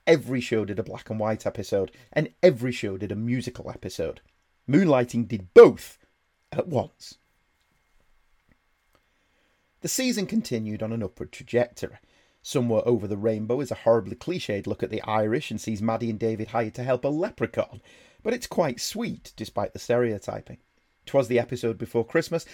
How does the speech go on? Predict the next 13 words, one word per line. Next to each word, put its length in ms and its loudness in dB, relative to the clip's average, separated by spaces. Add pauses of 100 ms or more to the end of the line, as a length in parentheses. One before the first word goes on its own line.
(120)
is 120 0
a 60 0
fun 280 0
retelling 480 -2
of 80 -12
the 60 -10
Christmas 420 -4
story, 320 -10 (240)
and 80 -8
heavy 380 6
on 120 0
Miss 160 -8
DiPesto. 600 -6